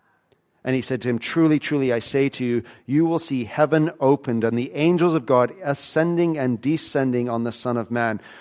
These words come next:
which is very clearly a reference to Jacob in Genesis. Now, what does that mean? It basically means that in Jesus Christ, heaven and earth have been reconciled. Heaven has been opened. Christ has come.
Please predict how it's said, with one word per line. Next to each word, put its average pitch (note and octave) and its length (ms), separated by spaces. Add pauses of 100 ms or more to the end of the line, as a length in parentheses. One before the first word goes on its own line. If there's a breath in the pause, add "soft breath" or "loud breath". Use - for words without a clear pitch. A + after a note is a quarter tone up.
(100)
which D3 180
is C3 120
very D#3+ 220
clearly C#3+ 440
a A2 80
reference B2 480
to A#2+ 120
Jacob A#2+ 640 (680)
in A2 120
Genesis. A#2 800 (1500)
Now, B2 100
what D#3 120
does D3 120
that A#2 160
mean? B2+ 300
It B2 100
basically E3 480
means B2+ 440
that B2 220
in F3+ 320
Jesus D3 440
Christ, C3+ 460
heaven E3 440
and D3+ 160
earth C3+ 360
have B2+ 180
been A#2+ 200
reconciled. A#2+ 880 (280 soft breath)
Heaven F3+ 300
has D#3+ 160
been D3+ 320
opened. C3 540 (220 loud breath)
Christ E3+ 480
has D3 180
come. B2 480